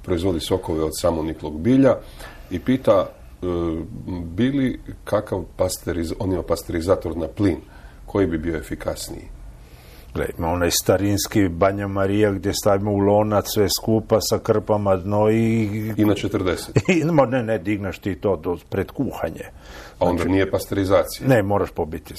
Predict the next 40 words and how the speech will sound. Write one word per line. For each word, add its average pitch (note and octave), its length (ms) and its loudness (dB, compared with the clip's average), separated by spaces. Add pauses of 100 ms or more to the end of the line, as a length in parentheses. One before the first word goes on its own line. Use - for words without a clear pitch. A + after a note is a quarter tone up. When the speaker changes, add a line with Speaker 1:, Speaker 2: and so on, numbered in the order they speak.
Speaker 2:
sve, E2 120 -4
nema E2+ 280 -8
cinguli D#2+ 340 -8
minguli. F2+ 440 -8
A A2 100 6
onda, B2 400 6 (340)
recimo, A2 440 -2
jedan G#2+ 380 2
od G2 140 -2
načina G#2+ 340 0
da F#2+ 80 -6
bi G2+ 100 0
se A2 140 -2
mogla G#2+ 280 4
ona G#2 140 0
ekipa G#2 480 0
koji G#2 160 -2
su G2+ 200 -4
švercali G2+ 600 2
onaj G2 220 4
radioaktivni G2+ 720 2
gromobran G#2+ 680 2
izvući, G2+ 600 0 (340)
da A#2 120 6
su A2+ 200 0
trebali A2+ 380 4
pasterizirati A2 920 2
marmeladu A#2+ 840 4
i C3 80 4
da A#2+ 180 2
nisu A#2+ 380 0
htjeli A#2+ 280 2
trošiti A#2 480 2
plin B2+ 380 2 (340)
i B2 120 6
da A2+ 140 6
će - 180 -2
koristiti A#2+ 640 0
gama A2+ 400 4
zračenje G2+ 680 0